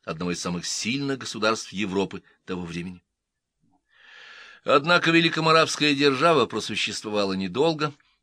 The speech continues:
В начале десятого века она распалась, и ее прямым наследником и в политическом,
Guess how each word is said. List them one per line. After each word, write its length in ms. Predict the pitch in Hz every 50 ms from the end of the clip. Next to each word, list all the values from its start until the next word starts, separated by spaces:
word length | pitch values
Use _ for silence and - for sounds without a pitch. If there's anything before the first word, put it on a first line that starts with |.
| _ _ -
В 80 | -
начале 360 | 95 110 107 - 117 107 104
десятого 480 | 101 98 101 - 113 101 - - 98 98
века 300 | 110 - - - 95 90
она 140 | 87 90 87
распалась, 760 | 90 87 - - - - 104 127 147 147 143 135 - - - - - - - - _ _
и 80 | 165
ее 600 | 208 240 247 240 208 147 135 135 123 113 165 214 226
прямым 400 | - 160 127 120 147 185 190 170
наследником 840 | 160 147 - - - 95 92 85 80 - 180 - - 156 147 - _ _ _ _ _ _
и 120 | 190 190
в 80 | - -
политическом, 840 | - 117 107 101 92 - - 95 87 - - - - 123 120 113